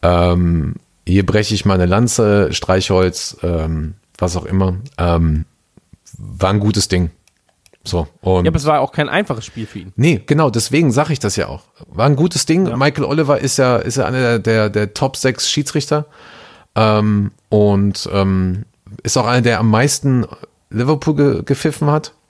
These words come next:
Speaker 1: und City pfeift
Speaker 2: Mhm.
Speaker 1: und, ähm, ja, das, das passt. Ich meine, Atkinson ist ja auch mit da oben dabei bei den Top-Schiedsrichtern, ähm, aber ich glaube, dass er vielleicht sogar manchmal eine Pause braucht.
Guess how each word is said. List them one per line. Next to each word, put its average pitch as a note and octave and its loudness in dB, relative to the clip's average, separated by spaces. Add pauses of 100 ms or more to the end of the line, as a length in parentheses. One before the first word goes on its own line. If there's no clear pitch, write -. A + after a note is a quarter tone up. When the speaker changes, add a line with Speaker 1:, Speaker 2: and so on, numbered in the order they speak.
(180)
Speaker 1:
und A2 2
City C#3+ -2
pfeift B2+ 0
Speaker 2:
Mhm. C3 -10
Speaker 1:
und, G#2 0
ähm, F#2 0 (1200)
ja, D#2 -2 (300)
das, - -6
das - -2
passt. - -4 (180)
Ich F2 -6
meine, G#2+ 0
Atkinson A2 -2
ist G2 -2
ja - 0
auch G2+ 0
mit G#2 0
da F#2 2
oben G#2+ 0
dabei G2 2
bei A#2+ 0
den A2 2
Top-Schiedsrichtern, A2+ -2
ähm, G2 0
aber F#2+ 0
ich - -6
glaube, G2 2
dass G#2+ 0
er F2+ -6
vielleicht F#2 -2
sogar F#2+ 0
manchmal F#2+ 0
eine F2 -2
Pause F2 -6
braucht. - -8